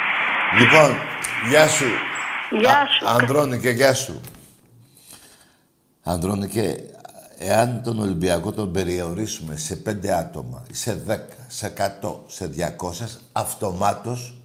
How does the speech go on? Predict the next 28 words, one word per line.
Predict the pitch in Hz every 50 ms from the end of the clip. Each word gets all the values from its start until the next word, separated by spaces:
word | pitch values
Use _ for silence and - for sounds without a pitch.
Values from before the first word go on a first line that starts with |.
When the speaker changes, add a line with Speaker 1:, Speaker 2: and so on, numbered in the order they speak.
| - _
Speaker 1:
μικραίνει | - 92 101 107 98 - - 110 120 123 120 123 120
και | 117
ο |
Ολυμπιακός. | 110 101 98 92 104 98 92 85 - 76 - - - - _ _ _ _ _ _ _ _ _ _ _ _ _ _ - - _ _ _ _ _ _ _ _ _ _ _ _ _ - - - _ _ _ _ _ _ _ _ _ _ _ _ _ _ _ _ -
Έτσι | 208 208 - - - -
είναι. | - - - - - _ _ _ _ _ _ _ - - _ _ _ _ - -
Αυτό | - - - 73
που | 60 -
σου | - - 65
λέω. | 64 64 62 55 57 64
Δεν | 101 101
γίνεται | 87 90 82 71 -
με, | 82 85 80
να | 73 85 87 85
πηγαίνουν | - 85 78 87 85 85 80
δέκα | 78 92 - - 87
άτομα | 85 85 87 90 85 82
στο | - 87 85
γήπεδο. | 80 78 98 95 - 120 120 127 127 123 - - - - - - _ _ _ _ _ _ _ _ _ _ _ _ _ _ _ _ _ _
Εκατομμύρια | - 92 87 - 90 90 101 113 117 107 87 82 82
των | 85 80 76 76
Ολυμπιακών. | 78 76 76 73 82 85 82 76 73 - 113 131 139 139 - - - - _ _ _ _ _ _ _ _ _ _ _ _ _ _
Στην | - - - 92 95
Ελλάδα, | 92 87 92 107 113 120 110
έξι | 101 - - 117
και | 110
μισή | 104 82 87
εκατομμύρια. | 95 90 78 87 90 95 113 127 135 143 143 139 147 - -